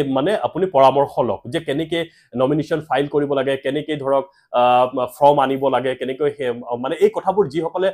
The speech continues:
অলৰেডি পাৰ্টিচিপেট কৰিছে, আহ, ইলেকশ্যনত, তেখেতসকলে সুন্দৰকৈ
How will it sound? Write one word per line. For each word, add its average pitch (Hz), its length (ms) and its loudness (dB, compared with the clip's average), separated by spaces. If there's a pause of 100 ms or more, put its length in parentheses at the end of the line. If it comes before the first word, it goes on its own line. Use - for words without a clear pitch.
(240)
অলৰেডি 170 240 2 (100)
পাৰ্টিচিপেট 160 560 0 (100)
কৰিছে, 160 340 4 (340)
আহ, 120 120 2 (120)
ইলেকশ্যনত, 147 440 -2
তেখেতসকলে 175 400 -4
সুন্দৰকৈ 165 340 -4